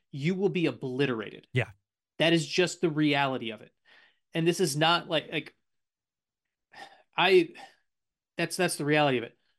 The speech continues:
Speaker 1: So what does it do to your playoff race? Hypothetical situation.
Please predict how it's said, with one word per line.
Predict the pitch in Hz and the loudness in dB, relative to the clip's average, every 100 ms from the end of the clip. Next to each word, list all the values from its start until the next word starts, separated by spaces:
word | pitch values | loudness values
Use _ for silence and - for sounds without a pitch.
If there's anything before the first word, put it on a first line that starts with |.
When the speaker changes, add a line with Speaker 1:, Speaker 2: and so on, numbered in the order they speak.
| _ _ _ _ | _ _ _ _
Speaker 1:
So | - 202 160 - _ _ _ _ _ _ _ _ _ _ _ _ _ _ _ _ _ _ _ _ _ _ _ _ | 0 0 0 -6 _ _ _ _ _ _ _ _ _ _ _ _ _ _ _ _ _ _ _ _ _ _ _ _
what | 170 | 0
does | 247 311 | 2 0
it | - | -2
do | 196 | -2
to | |
your | 147 | -4
playoff | 135 131 107 - | -4 -6 -6 -8
race? | - - - - | -18 -16 -14 -2
Hypothetical | 185 196 180 156 139 | -2 2 2 2 -2
situation. | 120 - 107 - | -8 -12 -16 -18